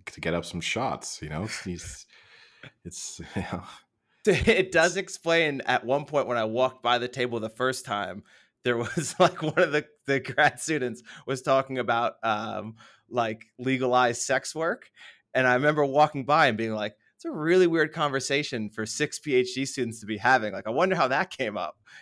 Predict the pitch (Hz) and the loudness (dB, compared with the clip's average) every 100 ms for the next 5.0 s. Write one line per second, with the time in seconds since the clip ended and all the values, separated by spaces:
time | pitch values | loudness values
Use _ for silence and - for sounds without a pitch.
0 | _ 110 120 - 165 139 147 120 123 123 | _ -4 -4 -4 0 4 4 2 0 -4
1 | - 139 127 113 107 110 113 104 104 110 | -6 -2 2 2 0 -6 -6 -6 -6 -8
2 | - - - _ - _ 202 - _ _ | -10 -20 -20 _ -20 _ -2 -2 _ _
3 | _ _ _ _ _ - - - - _ | _ _ _ _ _ -20 -20 -20 -20 _
4 | _ _ _ 107 - 120 101 - - | _ _ _ -2 2 2 2 -4 -10